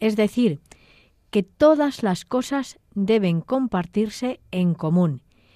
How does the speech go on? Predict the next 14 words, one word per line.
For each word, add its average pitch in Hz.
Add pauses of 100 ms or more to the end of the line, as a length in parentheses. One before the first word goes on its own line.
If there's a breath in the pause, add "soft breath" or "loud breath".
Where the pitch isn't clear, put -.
(280)
y 240
su 247
distribución 262
a 170
cada 214
uno 247
debe 190
ser 180
hecha 262
en 175
base 254
a 220
su -
necesidad. 135